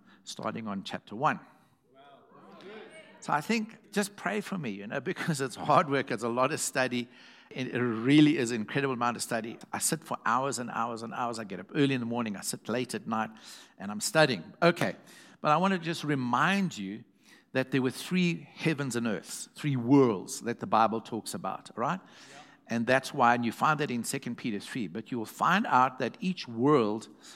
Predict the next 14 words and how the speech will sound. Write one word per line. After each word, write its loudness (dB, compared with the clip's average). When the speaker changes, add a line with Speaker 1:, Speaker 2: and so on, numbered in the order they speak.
Speaker 1:
is -4
a -2
heaven 2
and 2
an 2
earth. -2
And, 0
uh, 2
it's -6
a 0
world, 4
so -4
it -4
has -6